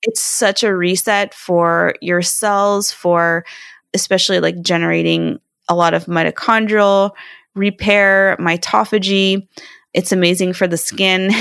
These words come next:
It's amazing for, like, digestive, rest, everything. It's just such a good reset. So I like to time it with the seasons. It's always, like, a good reminder. And I always look forward to it. And I always feel amazing when I do it. And it, it just lowers inflammation so much.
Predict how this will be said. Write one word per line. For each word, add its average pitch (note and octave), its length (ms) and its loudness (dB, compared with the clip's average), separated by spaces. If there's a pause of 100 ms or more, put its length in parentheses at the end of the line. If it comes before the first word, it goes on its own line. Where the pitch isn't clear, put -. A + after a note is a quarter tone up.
It's G#3+ 160 0
amazing G3 440 0
for, F3 380 0 (300)
like, F3+ 160 -6
digestive, F#3 760 0
rest, F#3 320 0
everything. F3+ 560 -2
It's - 160 -4
just F3 160 -2
such F3+ 180 -2
a F3 60 -4
good E3+ 180 -2
reset. F3 420 -2
So F3 280 -2 (340)
I F#3+ 80 2
like G3+ 180 2
to - 80 -10
time F#3+ 240 -2
it F#3+ 100 -2
with F3+ 120 -4
the F3 80 -8
seasons. F3 540 -2
It's D#3 120 -6
always, E3+ 220 2
like, - 140 -10
a F3+ 60 -12
good F3 180 -2
reminder. E3 640 0 (420)
And E3+ 560 0 (140)
I F3+ 80 4
always D4+ 180 2
look - 160 -2
forward B3 300 2
to F#3 140 0
it. G3 220 0 (100)
And F#3+ 100 0
I F#3 40 2
always G3+ 240 0
feel F#3+ 380 0
amazing F3+ 440 0
when F3 120 2
I E3 80 2
do E3 200 2
it. F3+ 320 0
And E3+ 180 0
it, - 240 -6
it F#3 80 -2
just - 320 -4
lowers F#3 340 4
inflammation F#3 640 0
so A#3 180 0
much. A3 380 0